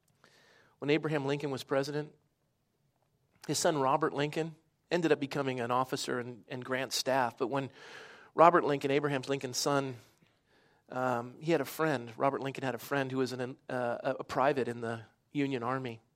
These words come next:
And Robert Lincoln wrote him a letter, and he said, "Listen, you're in one of the toughest divisions, in one of the most heated locations in the campaign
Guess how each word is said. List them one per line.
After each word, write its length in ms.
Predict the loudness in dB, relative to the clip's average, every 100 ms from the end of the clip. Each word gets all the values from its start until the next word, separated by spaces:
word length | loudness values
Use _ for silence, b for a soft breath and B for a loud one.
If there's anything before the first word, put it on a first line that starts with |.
| _ _ _ _ _ b b b b b b b
And 100 | 4
Robert 240 | 6 6
Lincoln 280 | 0 -2 -2
wrote 160 | -2 0
him 60 |
a 40 | 2
letter, 200 | 2 0
and 80 |
he 40 | -4
said, 160 | -2
"Listen, 340 | 0 0 -2 -12 _ _ _ _ _ _ b b b b b b
you're 140 | -2 0
in 100 | 2
one 80 | 0
of 80 |
the 60 | 0
toughest 400 | 0 0 0 -8
divisions, 600 | -2 0 0 -2 -6 -10
in 140 | -6
one 100 | -4
of 60 | -4
the 60 | -4
most 160 | -6
heated 320 | -8 -4 -2
locations 840 | 0 -2 0 -2 -2 -8 -10 -12 -14 b b b b b
in 120 | -6
the 80 | -6
campaign 680 | -4 -4 -4 -6 -6 -6